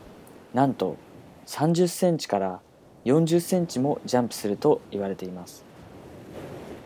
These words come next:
これを人間に置き換えてみると、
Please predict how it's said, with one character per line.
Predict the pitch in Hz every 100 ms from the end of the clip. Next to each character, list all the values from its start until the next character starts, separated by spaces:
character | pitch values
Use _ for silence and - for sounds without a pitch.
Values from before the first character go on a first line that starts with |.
| - -
こ | - 113
れ |
を | 107 107 - _ _
人 | 104 135
間 | 160 160
に | 147
置 | 143 -
き |
換 | 139
え |
て | 135
み | 139 117
る | -
と、 | 85